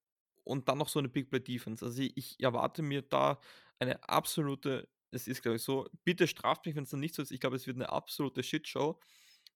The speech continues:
Ähm, ich mag die Cow-, ich mag die forty-niners sehr, aber ich glaub einfach, das ist ein Spiel, das liegt so für die forty-niners. Es gibt nur einen einzigen Punkt, der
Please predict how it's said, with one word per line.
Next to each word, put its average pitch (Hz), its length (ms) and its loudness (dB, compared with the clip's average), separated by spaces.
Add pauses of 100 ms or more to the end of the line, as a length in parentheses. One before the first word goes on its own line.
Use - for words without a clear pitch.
(180)
Ähm, 120 420 0 (240)
ich - 220 -6
mag 127 260 0
die 165 100 -2
Cow-, - 380 0
ich 127 140 -4
mag - 180 -2
die 175 80 -2
forty-niners 147 520 -2
sehr, 147 260 0 (260)
aber 123 120 4
ich 127 40 4
glaub 143 160 6
einfach, 127 180 0
das 127 160 -2
ist - 200 -10
ein 123 80 -2
Spiel, 143 260 -4
das - 220 -6
liegt 123 240 -6
so 156 580 0 (240)
für - 240 0
die 170 100 2
forty-niners. 127 680 -2
Es - 140 -14
gibt 123 160 -8
nur - 240 0
einen 151 260 0
einzigen 127 460 -4
Punkt, 160 360 -6 (680)
der 131 320 0